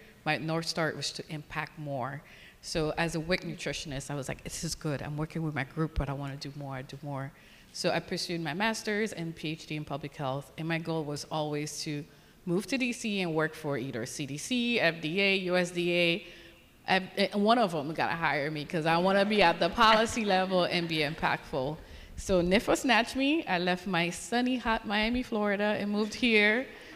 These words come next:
in December, and it was cold.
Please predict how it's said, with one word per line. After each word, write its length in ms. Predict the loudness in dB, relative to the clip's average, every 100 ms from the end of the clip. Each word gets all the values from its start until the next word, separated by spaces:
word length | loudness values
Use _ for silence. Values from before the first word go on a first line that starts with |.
| -12
in 240 | -4 -2 0
December, 680 | 0 6 6 8 4 4 4
and 280 | 4 6 4 4
it 140 | 2
was 260 | 4 4 8
cold. 360 | 8 8 6